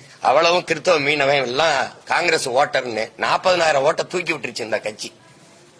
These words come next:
ஆமாவா இல்லையா சொல்லுங்க? நானா இந்த கதை சொல்ற மாதிரி நினைச்சுட்டு இருக்கீங்க? நாற்பதனாயிரம் பேர் வாக்க தூக்குச்சு.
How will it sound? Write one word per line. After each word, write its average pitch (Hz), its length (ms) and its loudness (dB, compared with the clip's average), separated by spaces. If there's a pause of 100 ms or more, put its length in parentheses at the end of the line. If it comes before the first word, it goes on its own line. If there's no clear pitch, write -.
(880)
ஆமாவா 220 400 2
இல்லையா 240 240 4
சொல்லுங்க? 147 460 -4
நானா 190 260 0
இந்த 202 140 0
கதை 160 240 0
சொல்ற 160 180 -2
மாதிரி 151 180 -2
நினைச்சுட்டு 135 260 -10
இருக்கீங்க? 78 260 -12 (540)
நாற்பதனாயிரம் 240 880 2
பேர் 226 120 4
வாக்க 233 260 2
தூக்குச்சு. - 400 -4